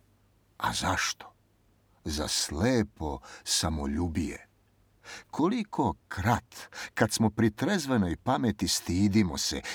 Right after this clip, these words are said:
i sramimo sami od sebe, pohuždavamo se i da možemo, popljuvali bi se kako mogosmo to reći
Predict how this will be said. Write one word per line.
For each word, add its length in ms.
i 80
sramimo 760
sami 520
od 120
sebe, 520
pohuždavamo 1160
se 280
i 120
da 180
možemo, 640
popljuvali 760
bi 120
se 280
kako 300
mogosmo 720
to 240
reći 460